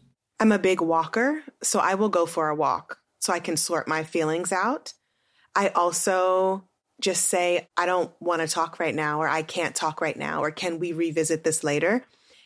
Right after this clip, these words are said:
And as an adult, that's really nurturing my inner child 'cause I didn't have the space to do that growing up. I did not have the space to say,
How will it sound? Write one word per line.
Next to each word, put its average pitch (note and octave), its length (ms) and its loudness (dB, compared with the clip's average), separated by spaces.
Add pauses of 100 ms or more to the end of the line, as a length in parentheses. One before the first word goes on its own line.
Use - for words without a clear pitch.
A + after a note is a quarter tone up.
And G3 100 2
as F#3 160 0
an F3+ 80 0
adult, E3+ 680 2
that's F3+ 260 -2
really G#3 440 2
nurturing F3 540 0
my E3+ 140 0
inner D#3+ 240 0
child D#3+ 420 0
'cause - 140 -2
I F3 80 0
didn't F#3 420 0
have E3 240 0
the E3 80 -2
space D#3 340 0
to E3 120 -2
do D#3 100 -2
that C3+ 200 0
growing F2 280 -4
up. - 220 -10 (720)
I F3+ 100 2
did E3+ 240 -2
not E3+ 280 0
have E3+ 160 -2
the E3 80 -4
space E3 360 0
to F3 100 0
say, D#3 600 0